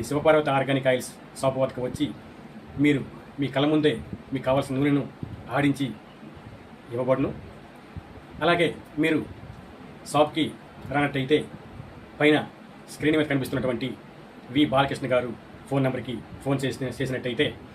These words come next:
మీకు కావాల్సినటువంటి నూనెలు అన్నీ కూడా మీకు ఇంటి వద్దకే డోర్ డెలివరీ సౌకర్యం కూడా కలదు. అందరూ కూడా గమనించాలి. కాబట్టి మీకు కావాల్సినటువంటి ఎలాంటి ఆర్గానిక్ ఆయిల్స్ అనేవి, ఆరోగ్యానికి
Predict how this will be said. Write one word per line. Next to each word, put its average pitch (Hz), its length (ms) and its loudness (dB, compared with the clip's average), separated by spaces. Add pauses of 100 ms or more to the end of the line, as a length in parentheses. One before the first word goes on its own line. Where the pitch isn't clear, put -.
(220)
మీకు 131 180 0
కావాల్సినటువంటి 131 540 0 (540)
నూనెలు 139 300 4 (680)
అన్నీ 147 220 6
కూడా 131 160 4 (640)
మీకు 135 180 2 (120)
ఇంటి 139 140 4
వద్దకే 139 260 2 (380)
డోర్ 135 180 2
డెలివరీ 135 280 2 (200)
సౌకర్యం 127 400 0
కూడా 131 160 6 (360)
కలదు. 123 240 -2 (500)
అందరూ 131 220 2 (180)
కూడా 123 160 0 (120)
గమనించాలి. 120 440 -2 (640)
కాబట్టి 151 260 4 (440)
మీకు 135 180 0
కావాల్సినటువంటి 135 520 0 (280)
ఎలాంటి 143 300 2 (600)
ఆర్గానిక్ 139 400 4 (480)
ఆయిల్స్ 135 240 2
అనేవి, 131 240 2 (960)
ఆరోగ్యానికి 139 480 2